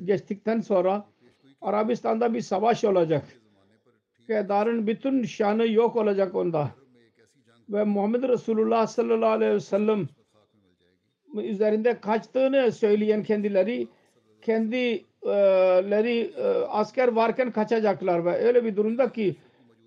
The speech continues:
kumandan ve onun naaşları meydanda kalacak. Sonunda Mekke vadisi kendi, e, kumandanlarını yok edecek ve, e, kuvvetini yok edecek.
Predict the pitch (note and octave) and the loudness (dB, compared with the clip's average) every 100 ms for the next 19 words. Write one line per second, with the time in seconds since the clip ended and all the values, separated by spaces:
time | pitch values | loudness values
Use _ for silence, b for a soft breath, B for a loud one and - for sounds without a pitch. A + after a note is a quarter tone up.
0 | _ - G#3+ G#3 G#3+ A3 A3 A3 B3 A#3+ | _ -8 -4 0 0 0 0 0 0 2
1 | A#3 A#3+ - G#3+ A3+ A#3 A3+ A3 A3 A3 | 2 0 0 0 0 0 0 2 0 0
2 | A3 A3+ A#3 A3+ - G3+ G3 G3 F#3+ F#3+ | -2 0 2 2 0 -6 -10 -4 -2 0
3 | G#3+ A3+ B3 G#3+ F#3 E3+ D3+ - G3 G#3 | 0 0 0 2 2 0 -4 -4 -4 -2
4 | G3+ G#3+ G3+ G3+ - A#3 F#3+ F#3 F#3+ F3+ | 0 -2 -2 -2 0 0 2 0 0 -2
5 | G#3+ A#3 - b b b b _ - G#3+ | -2 -4 -8 b b b b _ -4 -2
6 | G#3+ B3 G#3+ G3+ - B3 F3+ G3+ G3+ G#3 | -2 0 0 0 -4 -2 -2 -2 -2 0
7 | G#3+ G#3+ G#3+ G3+ A3+ B3 G#3 - - _ | 0 0 0 2 2 0 -4 -10 -20 _
8 | _ _ _ - F3 A#3+ A#3+ - G#3 G3+ | _ _ _ -8 -2 -2 -2 -2 0 0
9 | A3+ A3 A3+ G3+ - G3+ F#3+ F3 G#3 G#3+ | 0 -2 -4 -6 -8 -6 -4 -4 0 0
10 | A3 A#3 A#3+ G#3+ G#3 A#3 A3+ F#3+ F#3 E3+ | 2 0 -2 -2 0 0 0 -2 0 0